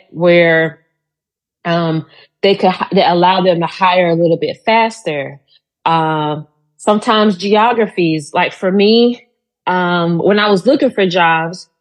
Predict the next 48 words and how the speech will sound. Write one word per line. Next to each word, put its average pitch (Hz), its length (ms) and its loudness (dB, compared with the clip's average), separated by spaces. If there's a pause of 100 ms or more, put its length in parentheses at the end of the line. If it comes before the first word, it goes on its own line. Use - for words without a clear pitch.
(420)
you 190 100 0
know, 180 140 4
when 185 160 4
you 214 80 4
look 240 180 2
for 269 120 0
jobs, 214 340 0
you're 208 80 -8
supposed 220 240 -6
to 208 80 0
have 233 300 0
in 226 140 0
your 226 140 0
mind, 185 720 -4
you 190 100 2
know, 170 220 2
a 185 140 0
number 190 400 2
in 160 80 -2
terms 196 280 -2
of 185 80 -4
salary-wise 170 680 0
and 156 120 -8
compensation-wise, 160 960 -2 (380)
what 175 200 0
you're 175 160 4
willing 185 400 2
to, 165 720 2
you 208 100 -2
know, 170 200 0
work 170 260 2
for, 185 260 0
what 175 220 -2
you're 170 300 -6
not 170 300 -4
willing 160 200 -2
to 151 140 -10
work 147 240 -4
for. 139 340 -6 (240)
When 202 140 2
I 220 80 2
was 240 180 2
living 240 300 4
in 214 180 2
North 214 220 0
Carolina, 220 520 0
I 180 140 0
was 190 180 -4